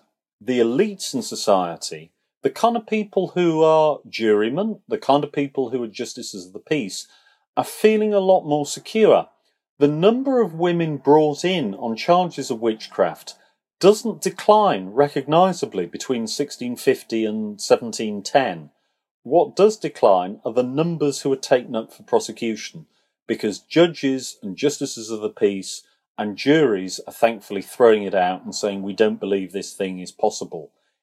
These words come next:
It can't happen." But in doing that,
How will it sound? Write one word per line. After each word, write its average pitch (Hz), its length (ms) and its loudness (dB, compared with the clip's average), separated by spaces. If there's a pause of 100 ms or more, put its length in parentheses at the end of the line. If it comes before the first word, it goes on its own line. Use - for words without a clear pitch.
It 113 180 -10
can't 120 460 0
happen." 104 440 -8 (500)
But 143 100 0
in 139 200 0
doing 220 440 0
that, 87 460 -6